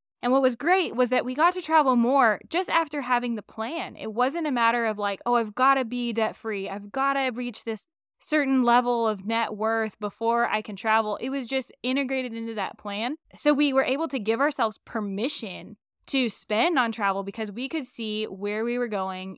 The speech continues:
overall in our financial journey. We could see that we could spend on travel while still paying off our debt aggressively, while still saving and investing aggressively,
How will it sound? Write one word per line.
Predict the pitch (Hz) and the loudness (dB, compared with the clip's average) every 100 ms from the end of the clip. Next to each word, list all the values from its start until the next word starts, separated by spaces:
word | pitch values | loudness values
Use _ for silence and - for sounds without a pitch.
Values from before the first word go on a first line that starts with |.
| _ | _
overall | 233 240 233 220 196 190 214 294 | 4 4 4 2 4 4 4 2
in | 240 233 | 2 0
our | 214 | 0
financial | 220 196 190 196 | -2 -6 -8 -10
journey. | 185 175 170 | -8 -10 -10
We | 220 | -8
could | - 233 | -6 -6
see | 247 247 | -6 -2
that | 240 - | -2 -2
we | 226 | -8
could | - 220 185 | -4 -4 -4
spend | - 214 247 | -6 -2 0
on | 254 | -2
travel | 233 202 185 185 - _ _ - | 0 -2 -2 -4 -6 _ _ 0
while | 196 196 | 2 2
still | - - 240 240 | -4 0 2 2
paying | 226 202 202 | -2 -4 -2
off | 190 190 | -2 -2
our | 185 | -4
debt | 180 - | -4 -4
aggressively, | 185 175 175 180 175 | -4 -6 -6 -10 -8
while | 170 - | -8 -8
still | - 254 | -4 -4
saving | - 226 226 214 | 0 0 0 -2
and | 196 | -6
investing | 190 202 220 233 202 | -2 0 0 -2 -6
aggressively, | 190 180 - 185 190 | -4 -6 -6 -10 -10